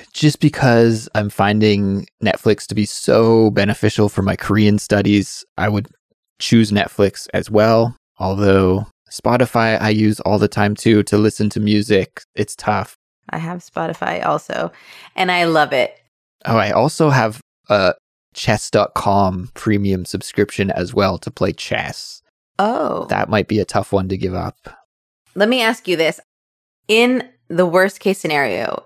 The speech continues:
Speaker 2: if
Speaker 1: Mm-hmm.
Speaker 2: you were like, "You know what? Whoa, I've lost my job. You know,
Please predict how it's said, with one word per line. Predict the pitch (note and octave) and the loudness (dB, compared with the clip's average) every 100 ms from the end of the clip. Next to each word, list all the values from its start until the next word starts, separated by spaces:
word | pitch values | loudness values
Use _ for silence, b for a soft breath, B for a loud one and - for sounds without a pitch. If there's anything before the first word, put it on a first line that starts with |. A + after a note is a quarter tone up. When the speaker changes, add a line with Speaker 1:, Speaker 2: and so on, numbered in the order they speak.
| - | -4
Speaker 2:
if | E3+ | -2
Speaker 1:
Mm-hmm. | G#2+ | -2
Speaker 2:
you | G#2+ F#3 F#3+ G#3 G3+ - | -2 2 2 2 -2 -10
were | D#3+ F3 D#3+ D#3 - | -6 0 2 2 0
like, | D3+ C#3 D3 - | 0 -2 -4 -4
"You | D#3+ | 0
know | D#3 | 2
what? | D#3 D3 C#3+ C3+ _ _ _ _ _ - | 2 2 2 -4 _ _ _ _ _ -10
Whoa, | C#3+ C3+ D3 C#3 C3+ C3 - _ - | -6 0 2 4 2 0 -4 _ -4
I've | D3+ D3+ | -4 0
lost | D3+ C#3+ - - | 2 2 -2 -12
my | - D#3 - | -12 -12 -4
job. | E3+ D#3+ D#3 - | 0 2 2 2
You | F#3 | -2
know, | D3+ C#3 | -2 -4